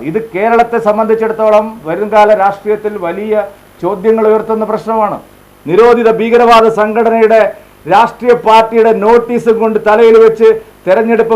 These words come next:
പ്രചാരണം നടത്താൻ വി ഡി സതീശന് നാണമില്ലേ? മുനമ്പത്ത് ഞങ്ങളുടെ ആധിപത്യം സർക്കാർ പ്രഖ്യാപിക്കണം ഒരിക്കൽ കൂടി.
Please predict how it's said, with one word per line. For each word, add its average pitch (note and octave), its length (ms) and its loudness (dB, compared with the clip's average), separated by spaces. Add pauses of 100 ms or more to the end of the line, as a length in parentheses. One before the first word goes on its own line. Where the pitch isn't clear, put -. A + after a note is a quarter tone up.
പ്രചാരണം A3 460 2
നടത്താൻ A3 360 0 (360)
വി F#3+ 160 -4
ഡി B3 60 -4 (100)
സതീശന് A3+ 400 0 (160)
നാണമില്ലേ? A#3+ 500 2 (640)
മുനമ്പത്ത് A#3 520 -2
ഞങ്ങളുടെ G#3+ 380 0
ആധിപത്യം G#3+ 480 -2 (320)
സർക്കാർ G#3+ 360 -2
പ്രഖ്യാപിക്കണം G3+ 540 -2
ഒരിക്കൽ F3+ 300 -4
കൂടി. C3+ 160 -10